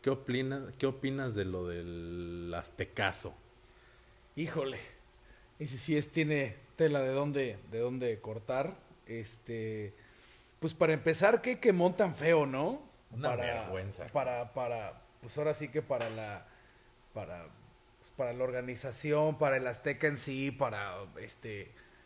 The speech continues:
Speaker 2: Televisa, que al final es quien lo administra.
Speaker 1: Sí,
Speaker 2: Este
Speaker 1: cañón. O sea, la televisora más, por ahí leí,
Speaker 2: Es
Speaker 1: y
Speaker 2: la
Speaker 1: hace muchos
Speaker 2: más
Speaker 1: años, la más
Speaker 2: poderosa de Latinoamérica.
Speaker 1: impo-, eso,
Speaker 2: Claro.
Speaker 1: eso. O sea, y, y, y que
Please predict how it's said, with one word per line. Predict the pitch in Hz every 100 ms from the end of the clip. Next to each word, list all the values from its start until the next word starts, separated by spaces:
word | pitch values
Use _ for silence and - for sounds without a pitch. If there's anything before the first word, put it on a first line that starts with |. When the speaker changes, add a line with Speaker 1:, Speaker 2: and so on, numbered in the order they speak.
| - -
Speaker 2:
Televisa, | 104 110 127 139 143 110
que | 113
al | 107
final | 120 123 127 123
es | 123 -
quien | - 117 110
lo | 107 107 101 -
administra. | 110 107 113 131 120 139 139 190 - - - - -
Speaker 1:
Sí, | 113
Speaker 2:
Este | 104 - 120
Speaker 1:
cañón. | 120 120 113 110 -
O | -
sea, | 143
la | 123 120
televisora | 123 123 123 120 160 160
más, | 160 165 - - - - -
por | 117 120
ahí | 143
leí, | 143 131 127 131 139 - - - -
Speaker 2:
Es | 127
Speaker 1:
y |
Speaker 2:
la | - 123
Speaker 1:
hace | 135 151
muchos | 135 135 131
Speaker 2:
más | 139 120
Speaker 1:
años, |
la | -
más | 156
Speaker 2:
poderosa | - 143 151 139
de | 117
Latinoamérica. | 113 113 120 160 139 143
Speaker 1:
impo-, | 113
eso, | 117 120 - 92 - -
Speaker 2:
Claro. | - 123 113
Speaker 1:
eso. | - - - - - - -
O |
sea, | 92 98 120
y, |
y, | 110 120 110 117
y | 101 -
que | 104